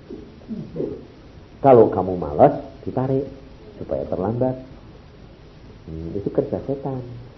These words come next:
Makanya hati-hati, jangan kecepatan, jangan lambat. Nah, bagaimana bisa? Yang tahu siapa? Roh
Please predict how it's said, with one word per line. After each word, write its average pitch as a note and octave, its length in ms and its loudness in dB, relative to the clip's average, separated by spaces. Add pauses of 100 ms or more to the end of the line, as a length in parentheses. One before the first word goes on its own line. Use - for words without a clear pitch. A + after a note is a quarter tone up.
(760)
Makanya F2 400 -2
hati-hati, D#3 960 2 (480)
jangan G#2+ 560 4
kecepatan, F#2+ 880 2 (720)
jangan F#2 640 4 (720)
lambat. D3+ 1200 2 (460)
Nah, G2 640 4
bagaimana E3 400 12
bisa? A2+ 320 6 (1400)
Yang D3+ 240 6
tahu F3 140 8 (100)
siapa? G2+ 180 2 (1600)
Roh G2+ 160 -2